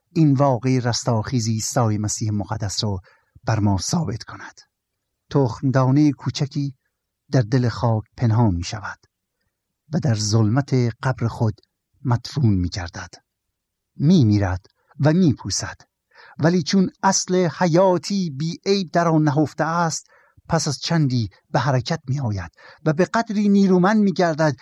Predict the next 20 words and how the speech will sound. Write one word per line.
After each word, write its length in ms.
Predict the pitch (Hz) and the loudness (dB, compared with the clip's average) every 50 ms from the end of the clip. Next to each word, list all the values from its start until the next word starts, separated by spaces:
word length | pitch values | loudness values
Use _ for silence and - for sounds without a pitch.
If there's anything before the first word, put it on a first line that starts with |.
| - - _ _ | -14 -20 _ _
که 100 | - 175 | -4 -4
خاکهای 840 | - - - 185 185 180 175 160 - - - 202 233 226 208 202 - _ | -2 0 2 4 4 4 4 2 0 -4 0 0 2 2 2 0 -2 _
قبر 220 | 214 220 185 196 | -2 -2 0 -2
خود 240 | 165 - - 196 156 | -4 -2 -2 -2 0
را 180 | 175 185 170 151 | 2 2 2 2
می 220 | 135 175 247 254 | 4 4 4 4
شکافد 580 | - - 165 - 156 147 131 117 - 139 131 - - - - _ _ | 4 2 -4 -2 0 0 0 0 0 -2 -2 -2 -6 -18 -20 _ _
و 80 | 160 170 | 0 0
به 80 | 175 165 | 2 0
شکل 400 | - - 254 233 - - 202 185 | 0 0 -2 -2 0 0 -2 -2
گیاهی 560 | 147 123 117 170 233 220 196 175 156 156 135 | 0 -2 -2 0 2 2 2 0 0 -2 -4
جدید 380 | 101 143 156 139 160 156 135 - _ _ _ | 0 0 0 0 0 -2 -4 -6 _ _ _
سر 260 | - - - 175 180 147 | -14 -6 -4 -4 -2 0
بر 180 | 107 113 101 | -2 -2 -2
می 140 | 98 98 101 | -2 -2 -4
آورد 320 | 92 92 90 87 90 95 - _ - - _ _ - | -4 -4 -6 -8 -10 -12 -14 _ -20 -20 _ _ -2
و 100 | 135 147 | -2 0
شکوفه 540 | - - 180 - - 170 156 139 - 202 208 | 0 0 -4 -2 2 2 2 2 2 2 2
می 140 | 196 175 | 2 2
گردد 380 | 139 143 147 139 127 135 131 | 2 2 0 2 2 0 0